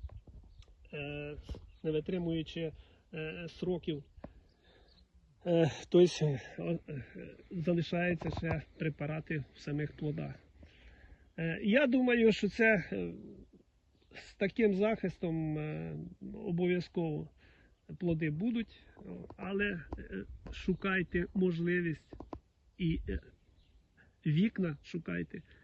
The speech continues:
коли нема дощів, безвітряна погода, щоб ви могли покропити вчасно, е, е, персик. Е, на цьому ми будемо закінчувати це відео. До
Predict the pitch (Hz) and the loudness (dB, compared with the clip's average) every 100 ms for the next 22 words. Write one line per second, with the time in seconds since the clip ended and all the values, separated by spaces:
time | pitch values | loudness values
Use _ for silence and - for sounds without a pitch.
0 | - _ - 165 170 165 175 170 165 160 | -14 _ -2 0 0 -2 0 0 0 -4
1 | 165 - 208 220 - - 156 160 156 175 | -6 -4 -4 -6 -8 -4 -2 -2 -4 -8
2 | - 175 160 107 185 - - 160 165 156 | -8 -6 -6 -6 -8 -14 -10 -6 -4 -4
3 | 139 160 180 - - _ - - _ _ | -4 -4 -6 -14 -20 _ -20 -20 _ _
4 | - 170 160 147 180 160 165 - _ - | -4 -4 -2 -4 -4 -6 -12 -14 _ -12
5 | - 147 - 185 - - - - - - | -10 -8 -10 -12 -14 -20 -20 -20 -20 -20
6 | _ - _ 185 165 160 - - - 165 | _ -20 _ -6 -6 -6 -12 -20 -18 -18
7 | _ 190 165 110 - 156 143 - 139 - | _ -6 -6 -6 -4 -2 -2 -6 -12 -12
8 | - - - - - 147 165 151 165 214 | -16 -18 -18 -16 -12 -8 -6 -6 -4 0
9 | 254 220 185 170 165 156 151 156 247 247 | 2 4 4 2 2 2 0 -2 -2 -2
10 | 240 220 - 196 160 - 170 170 175 170 | -4 -8 -4 -4 -4 -6 -4 -2 -2 -2
11 | 165 151 - - - - - - - 147 | -2 -6 -10 -20 -20 -20 -18 -18 -4 0
12 | 160 | 0